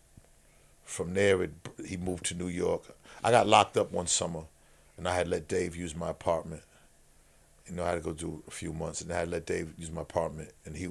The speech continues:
so he didn't have to go home, 'cause he from D C. He'd go home every summer, so he stayed.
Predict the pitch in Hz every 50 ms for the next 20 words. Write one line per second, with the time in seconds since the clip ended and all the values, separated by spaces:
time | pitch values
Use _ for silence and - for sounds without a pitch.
0 | - - - - 82 87 92 92 87 87 87 90 80 - - 76 78 87 85 80
1 | 85 92 92 85 85 76 76 - - - - - - 87 92 117 - - 104 90
2 | 92 92 82 - - - 85 73 - - - - - - - - - - 82 87
3 | 90 85 90 87 85 82 73 73 78 - - 82 76 80 - - 80 78 - -
4 | 95 92 87 87 85